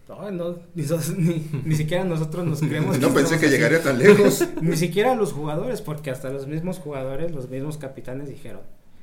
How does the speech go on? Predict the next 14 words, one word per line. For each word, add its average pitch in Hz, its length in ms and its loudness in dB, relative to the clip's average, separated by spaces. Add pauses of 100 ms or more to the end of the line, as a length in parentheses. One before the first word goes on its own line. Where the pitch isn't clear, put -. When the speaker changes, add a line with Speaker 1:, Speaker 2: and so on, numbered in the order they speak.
(120)
Speaker 1:
"Acostúmbrense 151 840 -6
a 147 140 -10
esto, 151 440 -10 (460)
porque 127 220 -12
nosotros 123 400 -10
vamos 127 260 -8
a 104 60 -16
seguir - 260 -16
ganando". 147 380 -10 (1500)
Pero, 131 220 -6
pues, 113 120 -14
¿qué 143 120 -12
pasó? 151 480 -8
Que 127 380 -8